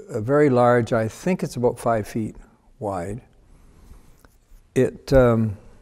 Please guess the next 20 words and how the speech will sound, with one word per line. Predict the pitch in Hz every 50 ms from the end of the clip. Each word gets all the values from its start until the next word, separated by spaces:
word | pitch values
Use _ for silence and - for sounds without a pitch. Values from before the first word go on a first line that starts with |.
| _ _
has | - 143 135 113
a | 127 123
lot | 117 113 120 135 147 147 151 151 - - _ -
in | 147 139 120
it, | 110 110 - - - - _ _ _ _ _ _ _ - _ _ _ _ -
in | 131 127
addition | 123 117 113 139 139 131 - - 131 127 107
to | - - - 131 123 113
the | 117 120 117
lechwe | 113 127 123 - - - 131 123 120 - -
and | 113 110 110
the | 113
lioness. | 110 117 123 131 135 127 120 117 123 120 - - - - - - _ _ _ _ _ _ _ _ _ _ _ _ _ - - _ _ _ - - _ _ _ _ -
In | 117 123 120
the | 123 117
background, | 110 135 139 135 127 - 139 127 127 123 113
there's | 107 92 -
a | 107
flock | - - 127 127 127 117 -
of | 113 107 -